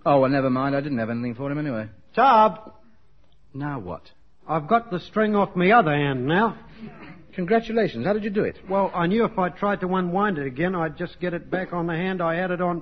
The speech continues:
Speaker 2: first of all. So I thought to myself, "I'll be clever. I won't use me hand at all." So I got the end of it in me teeth and unwound it that way,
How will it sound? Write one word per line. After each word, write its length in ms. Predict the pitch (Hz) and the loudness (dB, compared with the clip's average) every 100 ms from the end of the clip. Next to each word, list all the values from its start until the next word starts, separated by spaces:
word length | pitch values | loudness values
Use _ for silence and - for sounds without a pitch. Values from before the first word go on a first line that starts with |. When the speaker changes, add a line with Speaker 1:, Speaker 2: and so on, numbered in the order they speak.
| - | -2
Speaker 2:
first 300 | 233 226 - | 0 0 -2
of 160 | 139 120 | -8 -6
all. 240 | 117 117 - | -6 -8 -12
So 220 | - 151 | -4 -2
I 100 | 139 | -2
thought 340 | - 233 226 147 | 2 2 2 -2
to 40 | |
myself, 480 | 135 117 - 147 143 - - - - - | -4 -4 -2 0 0 -6 -20 -20 -20 -6
"I'll 120 | 147 | -6
be 140 | 143 147 | -4 -6
clever. 460 | - 240 185 110 87 - - - - - - - - - - - | -4 -2 -2 -4 -16 -20 -20 -20 -20 -20 -20 -20 -20 -20 -20 -10
I 100 | 127 | -6
won't 360 | 143 208 214 175 | 2 4 4 4
use 240 | 196 160 | 4 4
me 160 | 160 151 | 0 0
hand 320 | 180 190 175 | 2 2 0
at 140 | 160 | 2
all." 340 | 214 180 113 98 - - - - - - - - | 6 6 4 -4 -14 -18 -18 -16 -14 -12 -10 -4
So 200 | 160 151 | 0 2
I 100 | 151 | 4
got 240 | 202 196 | 2 2
the 160 | 170 185 | 2 2
end 160 | 226 | 2
of 80 | 190 | 0
it 80 | 170 | 0
in 120 | 170 | 0
me 120 | 160 | 0
teeth 340 | 147 - 185 170 | -2 0 0 0
and 140 | 156 | 0
unwound 460 | 180 175 180 175 156 | 0 2 2 2 0
it 120 | 151 | 0
that 200 | 180 165 | -2 -2
way, 280 | 131 123 | -2 -4